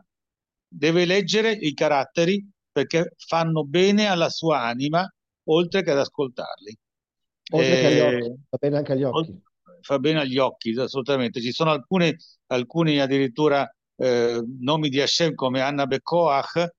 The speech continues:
Speaker 1: che sono, eh, solo guardarli, dicono i cabalisti, guardare tutto Anna Bekoach fino a, a Talomot, l'ultima frase delle quarantadue,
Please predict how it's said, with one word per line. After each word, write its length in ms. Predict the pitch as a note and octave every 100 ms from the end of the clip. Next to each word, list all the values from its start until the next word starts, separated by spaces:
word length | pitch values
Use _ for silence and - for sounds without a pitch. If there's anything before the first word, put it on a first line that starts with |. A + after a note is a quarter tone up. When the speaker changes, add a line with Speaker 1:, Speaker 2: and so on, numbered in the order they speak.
| _ _ _ _ _ _
Speaker 1:
che 180 | - D3
sono, 640 | - D#3+ E3 E3+ E3+ D#3 C3+
eh, 60 |
solo 380 | C3 - G3 F3+
guardarli, 720 | D3+ D3 C#3 F3 E3 C#3 C3
dicono 500 | B2 B2 C3 C3 A#2 _ _
i 100 | -
cabalisti, 680 | B2+ C#3+ D#3 D3+ B2 - D#3+
guardare 380 | B2+ B2 D3 C#3
tutto 440 | F#3 F3 E3 D3+
Anna 220 | D3 D3
Bekoach 400 | C#3+ C3 E3+ D#3+
fino 340 | - C#3+ C#3 - _ _
a, 200 | B2 C3+
a 60 | A#2+
Talomot, 640 | C#3 C#3+ C#3+ E3 C3 - C3+
l'ultima 500 | B2 C3 C3 B2+ A#2
frase 280 | D3 C#3+
delle 180 | B2+ A#2+
quarantadue, 680 | C3 A#2 A2 D3 D3+ C#3 -